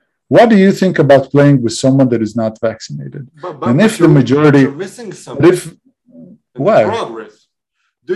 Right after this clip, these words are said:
Speaker 2: you think it's like if, if the players are, le-, let's say the league determines that the players shouldn't be play, shouldn't play anymore since they're not vaccinated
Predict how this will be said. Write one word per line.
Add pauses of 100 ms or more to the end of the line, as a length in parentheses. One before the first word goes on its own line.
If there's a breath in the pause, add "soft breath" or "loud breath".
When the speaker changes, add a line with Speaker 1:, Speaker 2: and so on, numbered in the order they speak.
Speaker 2:
you (140)
think (760)
it's (200)
like (100)
if, (100)
if
the (120)
players (500)
are, (320)
le-, (100)
let's
say (160)
the
league
determines (420)
that (220)
the (100)
players
shouldn't
be
play,
shouldn't
play
anymore (160)
since (600)
they're (100)
not
vaccinated